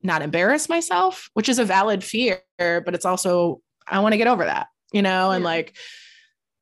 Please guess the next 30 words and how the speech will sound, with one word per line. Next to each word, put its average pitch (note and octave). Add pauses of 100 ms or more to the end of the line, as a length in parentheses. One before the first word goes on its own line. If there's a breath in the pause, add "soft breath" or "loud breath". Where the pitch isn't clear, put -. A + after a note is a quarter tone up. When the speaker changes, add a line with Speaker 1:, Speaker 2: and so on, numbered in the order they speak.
(300)
Speaker 1:
so A3
I G#3
just A#3+
ask E3+
sometimes D#3+
if F3+
I F3+
have F3+
the F3
time, E3+
I'll E3+
be E3
like, D#3+ (720)
"What B3+
is C#4
this F#3
trying E3
to -
keep -
me D3
safe -
from?" - (380)
Speaker 2:
Mm. A#3 (140)
Oh, A#3
that's G#3+
cool. G3 (600)
That's C#4
a C#4+
lot A#3
of G#3+